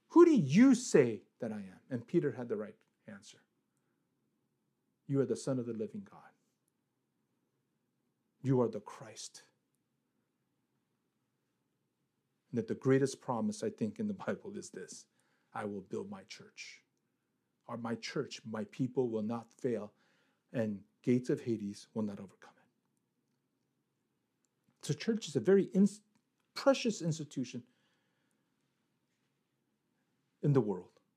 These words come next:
And this is in Matthew sixteen. It's the first time the word church is used. And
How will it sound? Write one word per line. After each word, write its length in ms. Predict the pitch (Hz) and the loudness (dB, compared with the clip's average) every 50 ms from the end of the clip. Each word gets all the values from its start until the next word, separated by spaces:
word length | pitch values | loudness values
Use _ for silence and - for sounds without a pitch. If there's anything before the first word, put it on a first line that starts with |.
| _ _ _ _ _ _ _ _ _ _ _ _ _ _ - | _ _ _ _ _ _ _ _ _ _ _ _ _ _ -2
And 120 | 165 143 135 | -2 0 0
this 160 | 139 - - | 0 0 0
is 140 | 160 135 135 | 0 0 0
in 180 | 143 143 139 | -2 -2 0
Matthew 300 | 135 147 147 143 - 147 | 2 2 0 0 0 -2
sixteen. 600 | 135 - - - - - - - 151 123 110 - _ _ _ _ _ - | -4 -2 -4 -6 -6 -6 -6 -4 -4 -4 -4 -6 _ _ _ _ _ -4
It's 140 | 143 139 - | -4 -2 -2
the 80 | 139 | -8
first 340 | - - 202 185 156 - - | -2 2 2 2 2 0 -6
time 320 | - 170 151 139 127 120 | -8 -6 -4 -2 -2 -2
the 100 | 120 131 | -2 -2
word 300 | 117 123 139 143 135 143 | 0 2 2 2 2 2
church 380 | - - - 196 185 185 - - | -6 -4 0 0 0 0 -2 -6
is 180 | 151 131 - 160 | -6 -6 -4 -4
used. 320 | 160 180 208 214 - - _ _ _ _ _ _ _ _ _ _ _ _ _ _ _ _ _ _ _ _ _ _ _ _ _ _ _ _ _ _ _ _ _ _ - | -2 -2 -2 -4 -4 -10 _ _ _ _ _ _ _ _ _ _ _ _ _ _ _ _ _ _ _ _ _ _ _ _ _ _ _ _ _ _ _ _ _ _ -2
And 300 | 160 139 131 127 117 120 | 0 2 2 2 0 -4